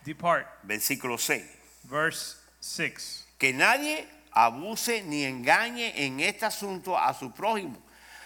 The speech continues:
Speaker 2: porque el Señor castiga duramente todo esto, como ya les hemos advertido.
Speaker 1: That no, that no man transgress and defraud his brother in the matter of this, because the Lord is the avenger in all these things.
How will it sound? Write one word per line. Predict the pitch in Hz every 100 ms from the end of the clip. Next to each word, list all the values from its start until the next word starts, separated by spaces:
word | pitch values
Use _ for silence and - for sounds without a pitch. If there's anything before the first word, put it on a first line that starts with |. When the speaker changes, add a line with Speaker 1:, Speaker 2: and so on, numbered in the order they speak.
| -
Speaker 2:
porque | - 147 143
el | 151
Señor | 151 135 165 214
castiga | 240 233 233 214
duramente | 190 175 151 247 208 139 120 - -
todo | 190 233 233 247
esto, | 240 - 147
como | 156 139 127
ya | 156 196
les | 190 151
hemos | 147 165 180
advertido. | 180 190 - 302 370 170 - - _ -
Speaker 1:
That | 143 143
no, | 160 180 - 139
that | 143 143
no | 156 170
man | 170 170
transgress | - 170 147 131 170 180
and | 185
defraud | 151 139 160 165 170
his | 160
brother | 151 180 151 143
in | 139
the |
matter | 139 151 165 175
of | 165
this, | 160 139 - - - -
because | 160 170 170
the | 156
Lord | 165 190 208 202
is | 175
the | 175
avenger | 185 170 202 170 143 151
in | 147
all | 147 156
these | 147 139
things. | 156 131 107 -